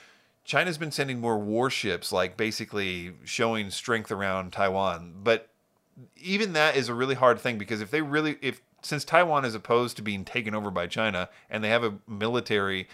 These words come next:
and we basically supply Taiwan with military gear, which is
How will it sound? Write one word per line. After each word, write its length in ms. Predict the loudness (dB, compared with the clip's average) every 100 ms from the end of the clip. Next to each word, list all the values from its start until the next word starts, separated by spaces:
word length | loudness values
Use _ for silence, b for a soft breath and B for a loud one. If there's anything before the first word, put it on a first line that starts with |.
| B B B
and 200 | -10 -6
we 200 | -2 -2
basically 560 | 0 0 0 -4 -4 -4
supply 760 | -4 -6 2 6 6 4 0 -6
Taiwan 500 | -2 0 2 0 -2
with 200 | -6 -6
military 580 | -4 -4 -4 -4 -2 -4
gear, 400 | -6 -4 -2 -2
which 180 | -4 -8
is 240 | -10 -12